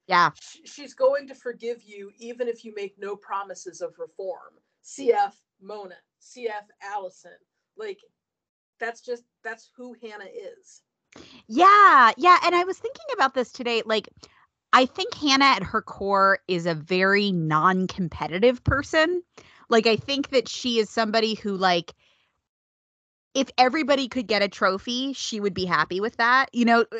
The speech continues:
Speaker 1: uh, contrast that with someone like Spencer, who, like, <laughs> she's competitive at everything. She's competitive at yoga, you know, like, <laughs> she needs there to be order and
Speaker 2: Yep.
Speaker 1: hierarchy. And I think that Hannah, like,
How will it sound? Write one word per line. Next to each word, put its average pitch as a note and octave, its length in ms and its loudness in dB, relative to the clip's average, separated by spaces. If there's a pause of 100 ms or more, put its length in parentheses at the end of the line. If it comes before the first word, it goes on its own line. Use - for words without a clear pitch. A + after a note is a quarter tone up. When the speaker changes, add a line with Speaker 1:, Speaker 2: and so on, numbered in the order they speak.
(120)
Speaker 1:
uh, C4+ 80 -4
contrast C4+ 480 0
that B3+ 120 0
with G3+ 140 -8
someone A3 200 -6
like F3+ 160 -8
Spencer, F#3 560 -8
who, B3+ 80 -6
like, F#3 280 -4 (400)
<laughs> - 400 2
she's C#4+ 280 -4
competitive G#3+ 480 -2
at F#3+ 160 -6
everything. A#3+ 500 -4
She's C#4 220 -8
competitive A#3 500 -2
at G3+ 140 -4
yoga, A3 400 -2
you A#3+ 120 0
know, A3 160 4
like, G#3 300 -4 (140)
<laughs> - 600 -12
she C#4+ 220 -4
needs B3 420 -2
there G#3+ 220 2
to G3+ 140 -6
be G3 500 -8 (120)
order G3 400 2
and C4 160 2
Speaker 2:
Yep. F#3 140 -8
Speaker 1:
hierarchy. F#3 760 0 (400)
And C4+ 120 0
I D4 100 2
think A#4+ 320 -12
that C5+ 140 -2
Hannah, B3 540 2
like, G3+ 300 0